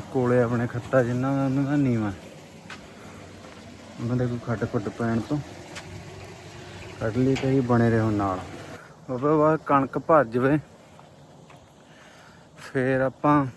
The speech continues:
ਰੇਹ ਪਵਾ ਕੇ ਫੇਰ ਆਪਾਂ ਚੱਲਾਂਗੇ ਦਸ ਦਿਨ ਦੇ। ਦਸ ਦਿਨ ਲੱਗ ਜਾਣ,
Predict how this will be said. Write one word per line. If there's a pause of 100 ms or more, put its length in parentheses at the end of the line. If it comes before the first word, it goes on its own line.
(640)
ਰੇਹ (120)
ਪਵਾ
ਕੇ (1500)
ਫੇਰ
ਆਪਾਂ
ਚੱਲਾਂਗੇ
ਦਸ
ਦਿਨ
ਦੇ। (300)
ਦਸ
ਦਿਨ
ਲੱਗ
ਜਾਣ,